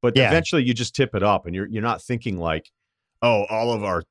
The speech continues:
Speaker 1: all of our trapping schemes, we're so confused now 'cause we, we just, the uncertainty of Kawhi every single playoff game."
Speaker 2: I think
Speaker 1: Like
Speaker 2: it
Speaker 1: that
Speaker 2: matters in football.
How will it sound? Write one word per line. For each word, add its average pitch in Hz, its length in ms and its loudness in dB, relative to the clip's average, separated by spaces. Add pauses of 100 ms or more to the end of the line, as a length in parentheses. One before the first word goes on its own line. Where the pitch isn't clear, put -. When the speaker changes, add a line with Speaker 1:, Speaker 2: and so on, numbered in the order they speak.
(120)
Speaker 1:
all 113 160 2
of 113 80 0
our 92 140 0
trapping 113 480 -2
schemes, 80 720 -10 (160)
we're 92 140 -14
so - 280 -4
confused 110 600 -2
now 76 240 0
'cause - 200 -4
we, 95 140 2
we 87 180 0
just, 104 340 -2
the 104 120 2
uncertainty 110 540 4
of 85 120 0
Kawhi 101 520 4
every 101 220 -4
single 95 240 -8
playoff 107 360 0
game." - 60 -2
Speaker 2:
I 196 60 6
think 311 140 4
Speaker 1:
Like 311 60 6
Speaker 2:
it 262 40 4
Speaker 1:
that 247 60 8
Speaker 2:
matters 226 240 6
in 170 120 2
football. 120 480 2